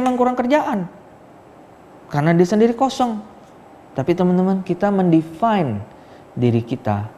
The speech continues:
suka itu sebagai kasih. Teman-teman, kasih Allah itu begitu besar,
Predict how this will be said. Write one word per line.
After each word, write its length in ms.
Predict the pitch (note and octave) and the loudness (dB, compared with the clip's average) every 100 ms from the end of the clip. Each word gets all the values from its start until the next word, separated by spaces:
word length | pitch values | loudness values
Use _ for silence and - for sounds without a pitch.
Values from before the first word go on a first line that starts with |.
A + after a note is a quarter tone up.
| - - - | -20 -20 -16
suka 400 | - F#2+ - G#3+ - - - - - - - - - - | -12 -8 -6 -6 -10 -20 -20 -20 -20 -20 -20 -20 -14 -8
itu 160 | A#2+ A3 | 0 2
sebagai 320 | F3+ D3 D3 | 4 2 0
kasih. 400 | D3+ G3 - F3+ - - - - - - | -6 -10 -6 -8 -8 -20 -20 -20 -20 -6
Teman-teman, 720 | A3+ A3+ A3+ A3 A#3 G3+ C3 A2+ - - - - - - - - | -2 0 0 0 2 2 0 -6 -14 -20 -20 -20 -20 -20 -20 -14
kasih 400 | - F#3+ - A3 | -6 -4 0 2
Allah 240 | G#3 G#3+ A3 | 4 2 2
itu 80 | A3 | 0
begitu 320 | F#3 G3+ G#3 | 0 0 0
besar, 480 | G3+ - F3 E3 | -2 -2 -4 -6